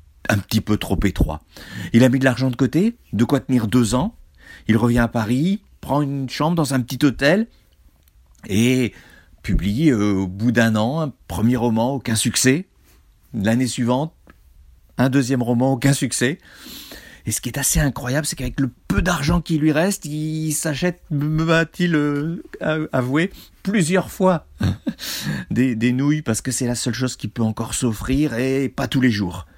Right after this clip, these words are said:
Et pourtant, en continuant à écrire, il est persuadé que le livre prochain va marcher, que les deux premiers, il voit à peu près pourquoi il a raté, et que le suivant, ce sera un succès. Ce qui est assez incroyable quand on vient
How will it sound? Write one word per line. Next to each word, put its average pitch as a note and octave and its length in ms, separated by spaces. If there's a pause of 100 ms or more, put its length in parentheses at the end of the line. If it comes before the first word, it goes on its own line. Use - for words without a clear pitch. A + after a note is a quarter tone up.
(640)
Et D#3 80
pourtant, A3+ 420 (460)
en - 180 (220)
continuant A3+ 960 (240)
à C3 80
écrire, D3+ 460
il C3 100
est A#2+ 180
persuadé F3 640 (160)
que - 140
le B2 180
livre D#3+ 340
prochain C#3 400
va A2+ 140
marcher, G2+ 380 (580)
que D3 120
les C#3 100
deux B2+ 240 (140)
premiers, D3 260
il B2 180
voit C#3+ 140
à D3+ 60
peu C#3+ 100
près C#3+ 160
pourquoi C#3+ 300
il C#3 100
a C3 80
raté, C3 380 (340)
et A#2+ 60
que B2+ 80
le C3 80
suivant, C3+ 240
ce C#3 100
sera A2 160
un A2+ 60
succès. - 440 (440)
Ce - 40
qui - 100
est E2+ 100
assez A2 180
incroyable A#2+ 540
quand G#2 160
on F#2+ 40
vient G#2+ 220